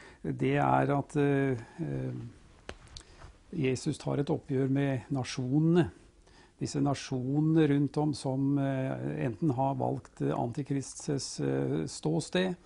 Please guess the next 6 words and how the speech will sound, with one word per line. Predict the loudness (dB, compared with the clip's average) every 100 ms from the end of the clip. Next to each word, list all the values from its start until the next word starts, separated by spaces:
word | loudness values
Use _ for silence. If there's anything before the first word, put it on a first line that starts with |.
| -20 -20 -20 -20 -20 -16
eller | -4 0 2 2 2
de | 2 2
har | 2 0
fått | 0 0
blitt, | 2 0 -2 -8 0
eh, | 2 4 4 2 0 -2 -2 0 -2